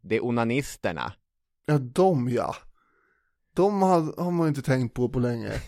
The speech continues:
Speaker 1: <laughs> Avsnitt tvåhundranio,
Speaker 2: <laughs>
Speaker 1: onanihysterin.
Speaker 2: Ja, eh, de här har,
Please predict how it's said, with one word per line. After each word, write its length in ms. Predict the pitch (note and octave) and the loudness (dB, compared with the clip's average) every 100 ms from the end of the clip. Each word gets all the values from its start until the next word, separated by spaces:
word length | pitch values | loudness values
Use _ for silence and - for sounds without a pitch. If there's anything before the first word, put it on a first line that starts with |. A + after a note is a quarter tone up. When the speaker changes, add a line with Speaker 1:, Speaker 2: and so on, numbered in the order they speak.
| - | -16
Speaker 1:
<laughs> 260 | _ - - | _ -20 -2
Avsnitt 640 | D#3 F3+ - - F3+ F3 | 4 4 4 -2 -2 -2
tvåhundranio, 760 | F3 F3 E3+ E3+ E3+ C#3 D3 B2+ | 0 2 4 2 2 4 4 4
Speaker 2:
<laughs> 40 | |
Speaker 1:
onanihysterin. 1500 | D3+ D3+ D3+ F3 D3+ A2 C#3+ C3+ - C#3+ F3+ D3+ F#2+ F2 A2 _ _ | 0 0 0 -2 -2 -2 -2 -2 0 0 0 -4 -10 -12 -12 _ _
Speaker 2:
Ja, 440 | D3+ D#3 D#3+ F#3+ G3 - - - | 6 8 8 6 2 -8 -8 0
eh, 300 | E3 - D3 | 0 0 2
de 160 | E3 | 4
här 200 | F#3 G3+ | 6 6
har, 340 | G#3+ G#3 F#3+ | 6 4 4